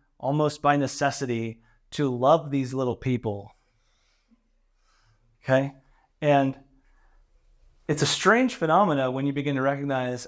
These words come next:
"I love these little people and they annoy me." <laughs> And, and they're terrible. <laughs> Oh, okay.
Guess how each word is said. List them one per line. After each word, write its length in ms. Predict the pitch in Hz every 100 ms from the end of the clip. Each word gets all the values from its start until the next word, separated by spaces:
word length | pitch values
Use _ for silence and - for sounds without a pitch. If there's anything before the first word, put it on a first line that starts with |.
| -
"I 140 | 196
love 300 | - - -
these 240 | - 185 180
little 160 | 180
people 640 | 170 165 151 156 156 151 _ _ _ _ _ _ _ _ _ _ -
and 380 | 104 117 123
they 200 | 135 143
annoy 300 | 151 165 220
me." 300 | 143 92 - _ - _
<laughs> 140 | - - - - - - - - - - - - 147
And, 520 | 160 139 - 180 151 - - _
and 220 | 127 135 139
they're 180 | 147
terrible. 680 | 151 - 131 143 127 123 123
<laughs> 40 | 214
Oh, 200 | 170 - - 302
okay. 400 | 185 - 190